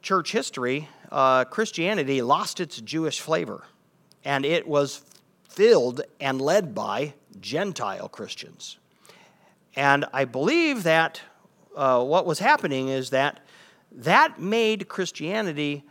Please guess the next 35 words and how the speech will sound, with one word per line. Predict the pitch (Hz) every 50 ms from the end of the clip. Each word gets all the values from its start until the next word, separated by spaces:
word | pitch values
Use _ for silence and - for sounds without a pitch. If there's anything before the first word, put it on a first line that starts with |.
| _ _ -
more | 131 131 147 180 202 214
accessible | 180 170 - - - 151 151 160 - - 139 131 123 120 131 143 - _ -
to | - - 131 123 127 127 135 135 135 - _ _ _ _ _ - 107
Gentiles. | 131 139 160 160 - 120 110 92 90 - - - - - - _ _ _ _ _ _ -
They | 123 127
were | 131 131 131 139 135 -
more | - 113 120 127 151 156
interested | 202 247 226 226 214 165 - - 156 123
in | 127 - 120 113 92
it | 90 - - - - _ _ _ -
because | 143 139 - 156 156 143
it | 160 165 -
didn't | 139 170 170 185 156
feel | - - - 269 294 247 165 131 120
like, | 113 117 107 110 117 - - - - _ _ - - _ _ _ _
uh, | - 131 120 113 - - _ _ _ _ _ _ - - - -
a | 131 123
Jewish | 113 101 107 147 165 160 165 160 143 - - - - - _ _ -
exclusive | 151 143 - - - - 143 135 127 - - 131 107 113
religion. | 123 131 143 147 127 110 87 76 - _ _ _ _ _ _ _ _ _ _ _ - - - - - - - - - - - - - - - - _ _ _ _ _ _ - - -
And | 208 202 202 190
so | - - 214 202 196 190 170 147 - - -
that | - 175 233 -
seems | - 294 302 262
to | 233
be | 208 220
what | 208 202 -
the | -
Bible | 165 175 202 202 190 175
is | 147
saying, | - 220 190 139
that | 127 127 -
somehow | - - - 220 247 302 302 233 220 262 262 190 156 147 143
the, | 139 147 143 139 139 -
the, | - 135 135 139 131 117